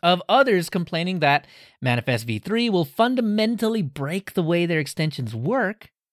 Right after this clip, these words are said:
by preventing the usage of an A P I called Web Request. I mean, Web Request is an A P I that allows you to basically manipulate elements that come up on a web page.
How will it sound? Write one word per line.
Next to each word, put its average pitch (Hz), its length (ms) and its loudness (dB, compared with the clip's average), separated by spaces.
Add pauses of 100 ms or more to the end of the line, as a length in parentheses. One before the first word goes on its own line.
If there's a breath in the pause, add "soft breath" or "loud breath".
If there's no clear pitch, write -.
(180)
by 143 160 4
preventing 196 880 -2
the 214 120 0
usage 175 640 0
of 147 180 0
an 143 100 -2
A 160 160 0
P 175 220 0
I 120 240 4
called 120 540 0 (360 soft breath)
Web 127 520 2
Request. 117 760 -4 (380)
I 139 60 -2
mean, 139 220 2 (100)
Web 175 280 4
Request 180 420 0
is 135 160 -4
an 127 80 -6
A 170 140 -2
P 143 200 0
I 123 200 4
that 117 100 -2
allows 165 340 2
you 196 60 0
to 165 80 -2
basically 170 440 0
manipulate 156 640 2
elements 170 420 2
that - 200 0
come 180 180 4
up 190 200 4
on 151 260 6
a 135 40 4
web 127 200 4
page. 120 380 -4